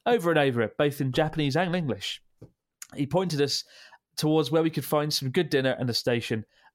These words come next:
and he was on his way. The apples were, without question, the most crisp and juicy apples I think I ever had, and they almost brought a tear to our eyes as we walked. <laughs> This is a fucking ridiculous story.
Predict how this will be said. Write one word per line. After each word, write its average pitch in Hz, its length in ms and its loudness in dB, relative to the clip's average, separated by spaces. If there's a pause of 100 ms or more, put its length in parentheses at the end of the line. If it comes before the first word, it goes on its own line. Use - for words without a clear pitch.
and 131 120 0
he 127 60 0
was 123 160 0
on 135 100 2
his 123 160 -2
way. 104 240 0
The 143 140 0
apples 156 380 0
were, 131 120 2
without 160 300 -2
question, 185 500 -2 (340)
the 127 60 -8
most 147 240 0
crisp - 320 -2
and 123 100 -2
juicy 160 340 0
apples 104 460 -4 (340)
I 185 160 4
think 131 260 0
I 143 140 4
ever 160 160 0
had, 156 400 0
and 147 120 0
they 165 120 4
almost 196 320 2
brought 151 160 4
a 135 60 0
tear 160 240 2
to 151 140 0
our 131 220 4
eyes 107 440 -2 (340)
as 135 140 0
we 151 100 2
walked. 175 240 2
<laughs> 622 60 0 (420)
This - 220 0
is 254 220 2
a 226 80 2
fucking 185 440 0
ridiculous 185 640 0
story. 139 300 -2